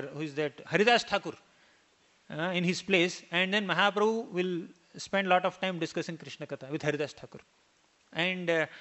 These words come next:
later, uh, who is that, Rupa Goswami, Sanatana Goswami, they visit Jagannath Puri. So Mahaprabhu will, first Rupa Goswami and, uh,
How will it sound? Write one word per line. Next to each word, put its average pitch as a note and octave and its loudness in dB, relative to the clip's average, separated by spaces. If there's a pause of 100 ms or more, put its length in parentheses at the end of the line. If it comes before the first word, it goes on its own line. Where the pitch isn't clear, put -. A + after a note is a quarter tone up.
(300)
later, F3+ 8 (420)
uh, B2+ -14 (100)
who D3 -8
is C#3+ -6
that, C3 -6 (420)
Rupa A3+ 2
Goswami, G#3 0
Sanatana G#3+ 4
Goswami, F#3+ -2
they G3 6
visit A3 -2 (160)
Jagannath D#3+ 0
Puri. A2 -6 (720)
So - -6
Mahaprabhu G#3+ 4
will, G3+ 2 (420)
first - -2
Rupa F#3 -2
Goswami A3 2 (300)
and, E3+ 0
uh, C#3 4